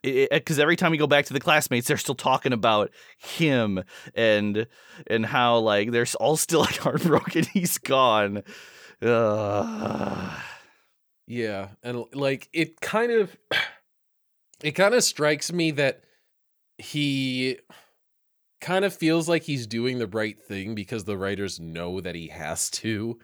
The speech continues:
Speaker 1: <laughs>
Speaker 2: And so they're, like, giving, they're giving reasons like, "Oh, he doesn't wanna be a good guy, but, uh, they'll do this for him in return," whatever. It's, it's like,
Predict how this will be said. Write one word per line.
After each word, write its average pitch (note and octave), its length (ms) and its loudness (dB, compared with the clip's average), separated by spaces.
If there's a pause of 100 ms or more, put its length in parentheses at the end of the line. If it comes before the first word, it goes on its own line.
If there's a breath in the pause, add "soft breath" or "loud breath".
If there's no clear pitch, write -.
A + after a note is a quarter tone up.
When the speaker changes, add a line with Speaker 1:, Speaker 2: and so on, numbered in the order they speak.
Speaker 1:
<laughs> D#3+ 240 -6
Speaker 2:
And G#2 220 -6
so A#2 280 0
they're, B2 160 -2
like, G#2+ 300 -2
giving, A2 500 -4
they're B2 200 -4
giving A2+ 580 -2
reasons A#2 480 -4
like, A2+ 200 -4
"Oh, D3+ 480 4 (220 loud breath)
he E3+ 80 4
doesn't F3+ 360 4
wanna D3+ 320 4
be B2 180 0
a B2 80 2
good B2 280 -2
guy, A#2+ 420 4
but, A#2 320 0
uh, G#2+ 340 0 (400 soft breath)
they'll D#3+ 360 4
do C#3 380 0
this C#3 240 2
for B2 180 -2
him C3 140 0
in C#3 120 0
return," B2+ 500 0
whatever. G2 440 -4
It's, B2 260 -6
it's D3 160 -2
like, D#3 380 0